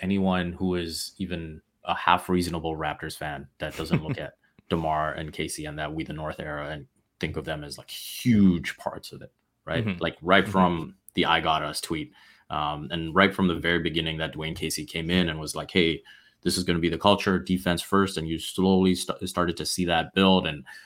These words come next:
Speaker 1: uh, to go from what that team was, um, to be this perennial fifty-win team. And it definitely does bother me when people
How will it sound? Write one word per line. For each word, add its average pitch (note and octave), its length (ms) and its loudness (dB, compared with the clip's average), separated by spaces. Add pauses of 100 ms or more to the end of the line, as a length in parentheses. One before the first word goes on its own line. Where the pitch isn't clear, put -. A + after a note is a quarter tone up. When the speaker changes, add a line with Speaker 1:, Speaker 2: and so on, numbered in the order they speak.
(260)
Speaker 1:
uh, D#2 240 2
to - 120 -4
go G2+ 200 8
from G2+ 160 4
what F#2+ 160 4
that F2+ 160 6
team F2+ 240 0
was, G2 400 2 (400)
um, E2 560 0 (160)
to F2 100 -2
be F2+ 280 2
this E2 180 -4
perennial F2 600 2
fifty-win F2 500 -4
team. F#2+ 440 6 (380)
And D#2 500 0 (1500)
it G#2+ 120 8
definitely B2+ 240 8
does A2 180 8
bother F#2+ 280 6
me F#2 220 8
when F2 260 2
people F2+ 540 0